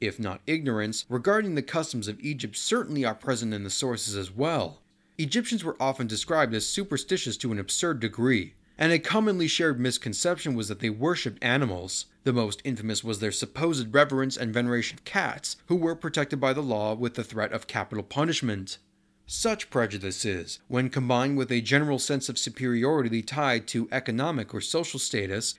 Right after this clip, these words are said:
can result in poor treatment of non-Greeks. While perhaps not explicitly from an Egyptian, a letter to a Greek estate manager expressed the sense of injustice that non-Greeks could face. Quote,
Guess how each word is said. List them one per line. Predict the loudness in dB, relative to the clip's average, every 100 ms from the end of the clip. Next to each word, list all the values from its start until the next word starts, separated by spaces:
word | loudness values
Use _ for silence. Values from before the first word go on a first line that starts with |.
| -2
can | 2 2 4
result | 4 4 2 0
in | -4
poor | -4 -6 -2 -2
treatment | -2 -4 -2 -4
of | -2
non-Greeks. | -2 -2 -4 0 0 0 -2 -8 -8 _ _
While | 2 2
perhaps | 4 2 2 0 -4 -4
not | 0 0
explicitly | -2 0 -2 0 -2
from | -2 -2
an | -4
Egyptian, | 0 0 0 -4 -4 -6 -12 _
a | 0
letter | 2 2 0
to | 0 0
a | 0
Greek | -2 -6 -4
estate | -4 -2 -2 -2
manager | -2 -2 -2 -4 -2 -4
expressed | -2 -2 2 0 0
the | -2
sense | 2 2 0 -4
of | -2
injustice | 0 0 0 0 0 -4 -2
that | -4 0
non-Greeks | 0 0 -2 0 -2 -2
could | -6 -6 -6
face. | -2 0 0 0 -4 -4 _ _ _ _ _
Quote, | -4 0 0 -4 -16